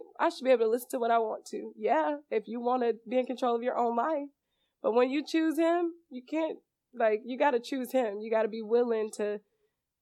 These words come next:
do it all. I'm not saying he won't bring it back, but after a certain time, you're not gonna want it. It's just not gonna do anything for you anymore. It's not.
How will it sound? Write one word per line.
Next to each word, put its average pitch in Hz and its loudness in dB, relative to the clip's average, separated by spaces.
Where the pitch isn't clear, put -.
do 233 2
it 220 2
all. 214 2
I'm 214 -2
not 233 2
saying 226 0
he 233 -2
won't 220 0
bring 233 0
it 220 2
back, 226 2
but 208 0
after 262 2
a 247 2
certain 254 -2
time, 277 0
you're 294 -2
not 330 2
gonna 214 0
want 233 0
it. - -10
It's 226 -4
just 233 0
not 226 2
gonna 233 0
do 240 -4
anything 220 2
for 208 0
you 214 0
anymore. 202 -2
It's 226 -2
not. 240 0